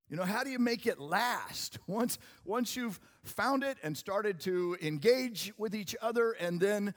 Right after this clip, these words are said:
uh, work through some of the challenging places, how do you keep the romance alive? And I was reminded about this schoolboy who was doing a research paper on Ben Franklin. And after he got all his,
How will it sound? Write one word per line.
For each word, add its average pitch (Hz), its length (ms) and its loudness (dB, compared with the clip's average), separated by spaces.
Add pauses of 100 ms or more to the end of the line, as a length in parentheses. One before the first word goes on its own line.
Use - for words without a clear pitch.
(280)
uh, 165 220 0
work 190 380 0
through 262 440 -2
some 240 200 2
of 220 60 2
the 185 100 0
challenging 240 640 0
places, 214 380 -2
how 233 360 -4
do 233 100 -6
you 220 500 -8 (380)
keep 214 340 -4
the 185 80 -8
romance 170 640 -6
alive? 123 560 -10
And 123 80 -8
I 131 60 -8
was 131 200 -10
reminded 139 420 -8
about 127 280 -14
this 113 140 -10
schoolboy 131 540 -12
who 127 120 -12
was 127 160 -12
doing 147 320 -8
a 117 100 -10 (300)
research 165 420 -8
paper 135 300 -10
on 120 120 -6
Ben 139 200 -6
Franklin. 127 560 -10 (600)
And 147 120 -2
after 165 240 -4
he 156 60 -6
got 156 220 -2
all 151 140 -2
his, 135 220 -6